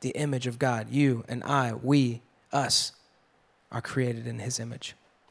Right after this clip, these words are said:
Let me pray for us. God, thank you for, from the beginning,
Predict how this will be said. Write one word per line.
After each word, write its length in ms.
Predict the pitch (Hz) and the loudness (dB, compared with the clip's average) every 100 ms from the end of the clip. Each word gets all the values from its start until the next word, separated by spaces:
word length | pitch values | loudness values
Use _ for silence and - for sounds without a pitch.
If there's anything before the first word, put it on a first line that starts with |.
| - | 0
Let 60 | |
me 80 | 131 | 0
pray 180 | - 123 | 2 -2
for 140 | - 117 | -4 -6
us. 200 | - - _ _ _ _ _ _ _ _ - - - | -6 -8 _ _ _ _ _ _ _ _ -6 0 8
God, 220 | 160 135 | 10 10
thank 240 | 160 175 | 6 6
you 140 | 175 143 | 4 4
for, 360 | - 160 139 - - - | 6 6 6 2 -12 -12
from 260 | - 185 180 | 6 8 10
the 80 | 160 | 8
beginning, 600 | 147 143 147 135 123 | 6 6 4 4 0